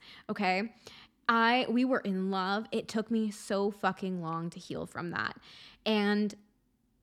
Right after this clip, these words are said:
in that time, I, and I mean, you guys, if you have read my book, then you, then you know a little bit of, like, the thoughts that I had, um, up until a certain point. You guys don't know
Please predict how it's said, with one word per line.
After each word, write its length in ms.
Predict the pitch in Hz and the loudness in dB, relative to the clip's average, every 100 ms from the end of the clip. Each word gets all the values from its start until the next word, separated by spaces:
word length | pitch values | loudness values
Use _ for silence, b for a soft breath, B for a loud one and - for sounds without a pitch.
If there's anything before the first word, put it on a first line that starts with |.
| _ | _
in 340 | 233 269 269 | 2 4 4
that 280 | 233 214 - | 4 4 0
time, 540 | - 220 185 170 180 - | -2 0 2 0 -2 2
I, 440 | 202 190 190 185 - | 4 4 4 2 0
and 120 | 208 208 | -4 -2
I 60 | |
mean, 160 | 208 208 | 2 4
you 80 | 208 | 4
guys, 240 | 208 208 | 4 2
if 100 | 214 | 0
you 100 | 214 | 0
have 140 | 214 180 | 0 0
read 140 | 180 | -2
my 100 | 175 | -2
book, 220 | 170 165 | -2 -4
then 180 | 175 175 | -4 -2
you, 100 | 170 | -4
then 220 | - 185 185 | -4 -2 0
you 100 | 185 | 2
know 500 | 185 180 180 180 - | 2 2 2 0 -2
a 60 | 190 | 0
little 260 | 190 185 | 0 2
bit 220 | 180 180 | 0 0
of, 160 | - 175 | -2 -4
like, 200 | 175 175 | -2 -2
the 80 | 180 | -4
thoughts 360 | - 170 - - | -2 -2 -2 -4
that 100 | 170 | -4
I 60 | |
had, 520 | 180 190 190 170 170 185 B B B | 2 6 8 6 2 -6 B B B
um, 340 | - 190 175 175 | -2 0 0 0
up 140 | - 208 | 0 0
until 240 | 196 190 | 0 -2
a 60 | 180 | -2
certain 260 | 180 160 | -4 -4
point. 200 | 185 165 | -6 -6
You 80 | 175 | -4
guys 260 | 180 190 190 | 0 0 2
don't 200 | 190 180 | 0 0
know 240 | 185 175 | -2 -4